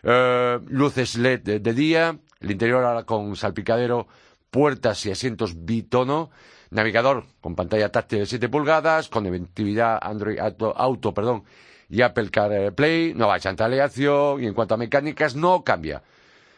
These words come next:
Sigue ofreciendo solamente, se sigue ofreciendo en gasolina, motor gasolina, el tres cilindros, un litro, sesenta y seis caballos, y el uno dos, mm, el más potente, de ochenta y ocho caballos. El segundo es mucho más interesante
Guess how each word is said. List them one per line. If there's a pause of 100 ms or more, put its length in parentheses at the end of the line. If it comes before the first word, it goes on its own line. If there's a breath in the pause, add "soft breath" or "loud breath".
(180 soft breath)
Sigue
ofreciendo
solamente,
se
sigue
ofreciendo
en
gasolina,
motor
gasolina,
el
tres
cilindros, (360)
un
litro, (340 soft breath)
sesenta
y
seis
caballos, (260 soft breath)
y
el
uno
dos, (380 soft breath)
mm,
el
más
potente,
de
ochenta
y
ocho
caballos. (220)
El
segundo
es
mucho
más
interesante